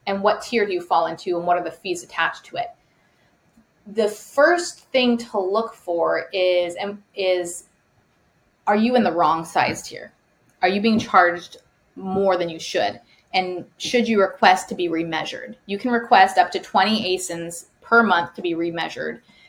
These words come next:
and that resets every month. So, um, and we have a, a free tool we can provide in the links, but if it's sostock dot com forward slash tools,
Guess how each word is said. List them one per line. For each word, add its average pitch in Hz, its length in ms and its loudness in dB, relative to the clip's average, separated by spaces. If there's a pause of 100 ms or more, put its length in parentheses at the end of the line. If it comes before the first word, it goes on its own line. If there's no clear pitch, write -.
(140)
and 190 160 2
that 185 280 4
resets 196 600 0
every 160 240 0
month. - 400 -10 (640)
So, 180 760 8
um, 160 640 -2 (120)
and 208 100 0
we 240 80 6
have 262 140 4
a, 214 280 6
a 208 80 4
free 220 240 0
tool 220 320 4
we 196 80 2
can 196 140 -4
provide 180 380 2
in 175 60 -8
the 165 60 -6
links, 185 440 -4 (200)
but 180 140 6
if 175 80 4 (100)
it's 190 240 -8
sostock 190 380 4
dot 170 180 4
com 170 220 -4
forward 165 240 -4
slash 151 320 0
tools, 165 540 0